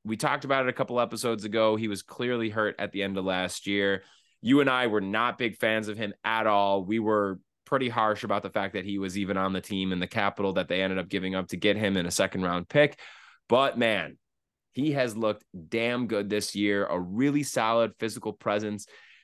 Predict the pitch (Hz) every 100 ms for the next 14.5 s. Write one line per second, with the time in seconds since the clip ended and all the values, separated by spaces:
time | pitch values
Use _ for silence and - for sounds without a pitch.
0 | _ - 139 151 143 139 127 - 113 107
1 | 101 85 104 101 - _ _ _ _ -
2 | - 123 120 131 117 78 92 104 113 104
3 | 107 - 117 120 117 113 120 120 120 107
4 | 101 110 120 123 107 104 107 107 110 107
5 | 107 104 101 - 107 107 104 101 95 -
6 | 104 117 113 110 - - - - 101 -
7 | 110 110 110 104 - 104 110 117 113 110
8 | 101 104 104 104 95 98 92 82 95 92
9 | 90 87 - _ _ _ _ 107 104 107
10 | 101 101 90 85 _ - 98 104 98 95
11 | - 92 92 92 104 101 92 110 - 113
12 | 107 117 113 113 113 110 107 92 92 -
13 | 110 120 120 113 107 107 - 104 104 104
14 | 98 104 104 104